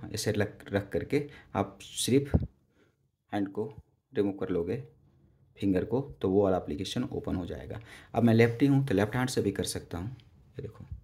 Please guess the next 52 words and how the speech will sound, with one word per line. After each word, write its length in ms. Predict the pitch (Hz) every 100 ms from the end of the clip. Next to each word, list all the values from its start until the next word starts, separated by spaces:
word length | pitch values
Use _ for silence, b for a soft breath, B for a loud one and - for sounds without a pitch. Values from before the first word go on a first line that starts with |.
| _ _ _
कुछ 120 | 101 -
इस 140 | -
तरह 140 | - -
से। 160 | -
तो 400 | 113 - - -
इस 100 | 139
चीज़ 140 | 151 143
को 80 | 160
आप 180 | 147 123
इनेबल 320 | 107 107 120
कैसे 280 | 110 92 -
कर 120 | 78
सकते 360 | - - - 80
हो। 140 | 90 85 B B B
और 180 | - 123 143
एक 140 | 147
चीज़ 140 | 151 147
और 140 | 131 127
बता 200 | 110 95
देता 220 | 92 87
हूँ, 160 | 87 90 95
बहुत 460 | 110 143 143 - 120
लोग 180 | 131 127
यहाँ 200 | 117 117
पे 100 | 120
ओपन 220 | 110 113
करने 240 | 110 107
की 120 | 107 110
कोशिश 300 | 101 101 135
करते 260 | 104 -
हैं 100 | 107
तो 100 | 113
नहीं 280 | 104 104 123
होता 260 | 117 - 90
है 80 | 85
उनका, 200 | 85 123 135 B -
क्योंकि 200 | 113 135
ये 240 | 107 123
वाला 200 | 135 127
देखो 280 | 117 113 -
फुल 180 | - 131
स्क्रीन 260 | 135 139 127
gesture 280 | 117 117 127
मोड 180 | 127
होगा 220 | 127 117 139
तो 100 | 139
फिर 180 | 131
यहाँ 220 | 107 107 120
से 140 | 123
भी 80 | 107
करता 300 | 87 - 98
है। 140 | 113